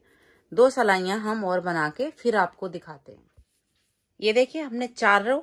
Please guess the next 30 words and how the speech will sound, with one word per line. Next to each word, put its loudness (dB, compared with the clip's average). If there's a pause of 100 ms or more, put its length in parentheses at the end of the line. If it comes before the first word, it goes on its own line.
बना 0
ली 2
हैं -2
यहाँ 0
पे, 2
एक 0
उल्टा 2
एक 0
सीधा। 0 (600)
अब -4 (100)
पांचवी 4
रो 4
हम 2
सीधे -2
तरफ 2 (640)
इसको -4 (440)
बुनेंगे। -2
तो -4
यहाँ 0
से -6
हम -4
कलर 0
चेंज -8
कर -12
रहे -18
हैं। -18 (1300)
अब 0
चार 6
रो 4
हम 0